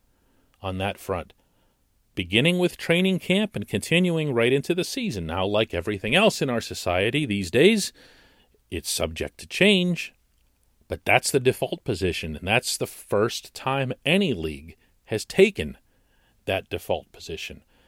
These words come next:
We'll be wearing masks and that sort of thing, but we'll be able to, you know, communicate. As far as what I know now, it sure appears as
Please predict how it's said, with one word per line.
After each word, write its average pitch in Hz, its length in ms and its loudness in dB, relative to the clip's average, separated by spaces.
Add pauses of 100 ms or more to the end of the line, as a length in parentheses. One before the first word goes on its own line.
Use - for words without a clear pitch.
(720)
We'll 170 160 -2
be 127 140 0
wearing 101 340 2
masks 143 480 2
and 92 100 -6
that 104 160 -2
sort 98 240 0
of 87 80 -2
thing, 104 280 0
but 87 160 -6 (260)
we'll 127 160 4
be 117 260 2
able 139 200 4
to, 143 280 6 (840)
you 147 100 -8
know, 180 300 -2 (160)
communicate. 135 760 0 (1800)
As 135 160 -2
far 247 280 4
as 208 120 2
what 202 180 6
I 180 140 8
know 170 240 4
now, 160 560 4 (720)
it 202 240 4
sure 226 600 0
appears 160 960 -2 (100)
as 117 300 0